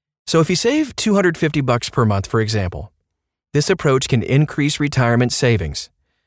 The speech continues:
by more than two hundred thousand bucks. And by the way, this approach also smooths out volatility.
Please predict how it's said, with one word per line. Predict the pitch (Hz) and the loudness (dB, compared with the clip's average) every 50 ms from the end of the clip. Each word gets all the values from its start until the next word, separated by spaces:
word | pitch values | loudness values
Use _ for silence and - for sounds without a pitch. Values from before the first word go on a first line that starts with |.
| _ _ _ | _ _ _
by | - 113 113 113 | -2 0 2 4
more | 117 123 131 131 127 | 4 4 4 4 4
than | 123 113 107 | 4 4 2
two | 101 - - - 143 151 165 180 190 190 - _ _ _ _ _ - | 2 0 0 2 2 2 4 2 2 0 -4 _ _ _ _ _ -4
hundred | - 147 143 147 139 143 147 147 147 147 147 - _ _ _ | 0 2 2 4 4 4 2 2 2 0 -2 -4 _ _ _
thousand | - - - - 131 123 120 120 123 120 117 127 120 117 117 113 107 - - | -20 -10 -4 -2 0 2 2 2 2 0 2 2 4 4 2 2 -2 -6 -8
bucks. | 98 95 90 95 110 92 - - - - - - - - _ _ _ _ _ _ _ _ _ _ _ _ _ _ _ | -8 -4 -2 0 0 -2 -2 -4 -6 -6 -6 -6 -8 -10 _ _ _ _ _ _ _ _ _ _ _ _ _ _ _
And | - 180 196 208 214 202 | 0 2 2 4 4 4
by | 185 175 170 | 4 4 4
the | 170 151 | 4 4
way, | 131 117 113 113 113 107 95 - _ _ _ _ _ _ _ - | 4 4 4 4 2 2 0 -2 _ _ _ _ _ _ _ -6
this | 147 170 175 - 196 | -4 -2 0 0 -2
approach | 170 - 165 151 147 143 - - | 0 0 2 2 2 0 -2 -2
also | 131 135 139 135 - 139 123 120 | 0 0 0 0 2 2 2 2
smooths | 117 - - 127 120 120 120 117 107 104 | 2 0 2 2 2 2 2 0 0 0
out | 113 107 104 104 98 - - - - | 0 0 0 -2 -4 -6 -10 -10 -6
volatility. | 107 110 110 95 92 95 95 - 123 117 107 98 98 87 | -4 -2 -2 0 -2 -2 -2 0 0 0 0 0 -2 -4